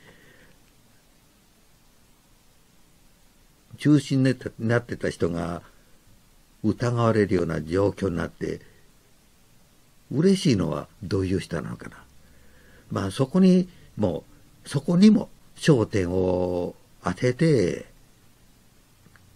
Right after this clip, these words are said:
考えていただきたいなと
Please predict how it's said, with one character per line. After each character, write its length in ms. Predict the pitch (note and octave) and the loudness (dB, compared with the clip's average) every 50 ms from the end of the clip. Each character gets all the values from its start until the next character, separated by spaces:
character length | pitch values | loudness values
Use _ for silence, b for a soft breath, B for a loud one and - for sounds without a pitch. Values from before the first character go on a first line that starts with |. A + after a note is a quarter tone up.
| _ - - - - - - _ - _ _ _ _ _ - | _ -20 -20 -20 -20 -20 -20 _ -20 _ _ _ _ _ -8
考 140 | - G2 F#2 F2+ E2+ D2 | -4 -4 -2 -2 -2 -4
え 80 | C2 | -6
て 200 | - - D#2+ D2 | -4 -4 -4 -4
い 60 | C#2+ | -4
た 120 | C#2+ - C#2+ | -6 -8 -8
だ 140 | C#2 C#2 C2+ | -6 -8 -10
き 80 | - | -8
た 120 | - C#2+ C2 | -10 -8 -8
い 60 | C2+ | -6
な 220 | D#2 F#2 F2+ C2+ - | -6 -6 -6 -6 -6
と 280 | - C#2+ C2 B1+ - | -8 -8 -8 -8 -12